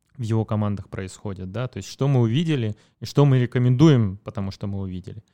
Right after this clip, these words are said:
И у нас был определённый канвас, да, то есть это такая, ну, не знаю, табличка, ну, короче, это, да, заполнение определённых, а, областей, да, по которым мы,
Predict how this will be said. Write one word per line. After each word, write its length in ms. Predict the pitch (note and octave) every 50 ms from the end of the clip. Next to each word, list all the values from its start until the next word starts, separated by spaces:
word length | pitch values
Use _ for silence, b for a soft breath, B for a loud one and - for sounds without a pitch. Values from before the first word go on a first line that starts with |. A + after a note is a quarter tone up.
| _ _ _ _ _ _ _ _
И 40 | A2+
у 40 | G#2+
нас 160 | A#2+ D#3+ D#3+ C#3+
был 120 | C#3 C3
определённый 520 | B2 G#2+ A#2+ G#2+ A2 B2 D#3 F3+ F3 C#3+
канвас, 600 | - - A#2 G#2+ G#2 G#2+ G#2+ G#2+ B2 - - - -
да, 300 | A#2+ A2 G#2+ B2 B2+ A#2+
то 140 | - - G#2+
есть 160 | G2 - -
это 80 | F2+ - _
такая, 300 | _ - - G2+ G2+ G#2 - _ _ _ _ _ _
ну, 200 | - G#2+ G2 F#2+ G2
не 140 | G#2 G#2+ G#2
знаю, 220 | G2+ G2 F2 F2+ - _ _
табличка, 680 | - G2 F#2+ G#2 C3+ C#3+ - - - A2+ G#2 G2+ G2 F#2+
ну, 140 | G2 A#2+ B2
короче, 380 | - - - - - - - A2 G#2+ A2 G#2
это, 100 | F#2+ F#2
да, 180 | F#2+ G2+ G2 - -
заполнение 680 | - - _ - A2 A2+ B2+ C3+ C#3 B2+ A#2 A2 G#2
определённых, 600 | G2 G2 A#2+ G#2 G#2 G#2+ G#2+ G#2 G#2 G#2 - b b b b b b b b _
а, 280 | - A2+ G#2+ G#2 G#2 G2
областей, 580 | - A2+ B2 A#2 A2 - - - F#3 G3 F3+ D3+
да, 200 | A#2 C3 D3+ C#3+
по 140 | - - A2
которым 360 | - - - C3 C#3+ D3+ C3
мы, 360 | A#2 A2 A2+ A#2+ B2+ B2 A2+